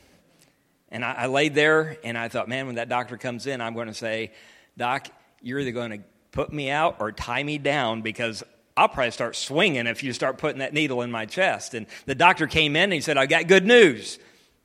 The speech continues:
You're going home." Now, just to let you know, for those of you in the medical field, going home can mean a couple of different things.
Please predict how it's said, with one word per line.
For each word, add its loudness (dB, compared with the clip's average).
You're -6
going 2
home." -2
Now, 4
just 2
to 6
let 8
you 2
know, 0
for -2
those 4
of -4
you 2
in 0
the -4
medical -2
field, -2
going 8
home 4
can -4
mean 0
a -8
couple -6
of -6
different -6
things. -6